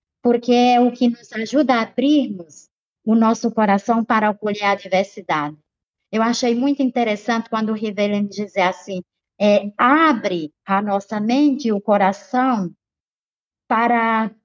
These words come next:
para aquilo que é novo, para a diversidade." E é justamente isso, acolher essa diversidade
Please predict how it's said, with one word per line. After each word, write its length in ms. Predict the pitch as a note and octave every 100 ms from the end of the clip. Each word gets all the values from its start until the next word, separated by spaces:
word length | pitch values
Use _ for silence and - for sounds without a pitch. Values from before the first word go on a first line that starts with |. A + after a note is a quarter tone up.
| _ -
para 220 | A#3+ B3
aquilo 340 | B3 C#4 C#4+
que 180 | C#4 B3+
é 100 | B3
novo, 440 | B3 A#3 B3 A3
para 260 | A3 A#3 A3+
a 40 |
diversidade." 760 | A3+ - G#3+ G#3+ A3+ G3+ F#3+ B3+
E 40 |
é 80 | C4
justamente 760 | A#3+ D#4 - D4+ C#4+ C#4+ -
isso, 320 | C4+ G#3 F3 G3+
acolher 480 | G#3 A3+ A#3 C#4
essa 260 | D4 C#4+ C#4+
diversidade 720 | A#3+ A#3+ A#3+ - - G3+ F#3+